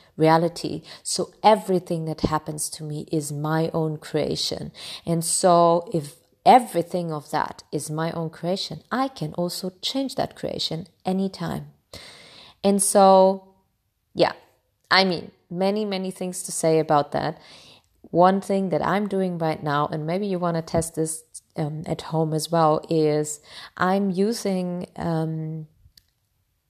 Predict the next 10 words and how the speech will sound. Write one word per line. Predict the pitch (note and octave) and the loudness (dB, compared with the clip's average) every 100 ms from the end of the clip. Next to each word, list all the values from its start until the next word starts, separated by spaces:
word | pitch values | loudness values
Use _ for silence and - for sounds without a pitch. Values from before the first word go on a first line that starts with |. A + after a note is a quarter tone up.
| _ _ | _ _
an | F3 D#3+ D#3 | -2 -2 -2
audio | - F#3 G3 F#3 | 4 6 6 4
recording | D#3 D#3 - D#3 D3+ D3+ C#3+ C#3+ D3 - | 4 0 0 0 2 2 -2 -4 -8 -6
system. | - D3+ - C3+ C3+ E3 - _ _ _ _ _ - - E3 | -4 -2 -2 -4 -4 -6 -10 _ _ _ _ _ -20 -10 0
And | E3 D#3+ D#3+ - - - - - | 2 4 0 -4 -14 -16 -16 -16
it's | - F3+ - | -4 -2 4
basically, | F#3+ G3+ G#3+ G3 F#3 - | 4 4 0 -2 0 0
it's, | F3 - - - | -2 -2 -10 -6
uh, | D#3+ D#3+ D#3 | -6 -6 -4
different, | F#3+ F#3+ - F3 E3 D#3+ | -2 -2 0 0 0 -4